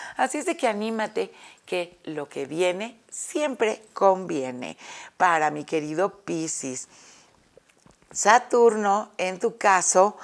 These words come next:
que es, acuérdate, el maestro regañón del zodiaco, como lo llamo, llamo yo, bueno, pues ya tiene tiempo en el área de tu profesión y quiere que todo lo hagas, bueno,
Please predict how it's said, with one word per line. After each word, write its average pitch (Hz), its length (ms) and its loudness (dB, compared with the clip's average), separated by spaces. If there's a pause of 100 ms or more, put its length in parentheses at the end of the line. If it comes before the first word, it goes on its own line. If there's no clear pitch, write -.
(320)
que 175 240 2
es, 185 180 -4
acuérdate, 185 600 -6
el 160 100 -6
maestro 175 600 -8
regañón 156 440 -6
del 180 200 -2
zodiaco, 160 400 -4
como 151 240 -6
lo 147 100 -6
llamo, 165 360 -2 (180)
llamo 170 320 -2
yo, 160 300 -2 (420)
bueno, 226 160 -4
pues 202 100 -12
ya 226 80 -4
tiene 233 240 -10
tiempo 180 380 -6
en 165 100 -6
el 151 80 -6
área 151 220 -2
de 156 80 -2
tu 143 160 -14
profesión 156 760 -2 (460)
y 214 140 -4
quiere 254 440 4 (120)
que 190 160 -2
todo 214 560 -6
lo 165 260 -4
hagas, 185 400 -6
bueno, 170 540 -6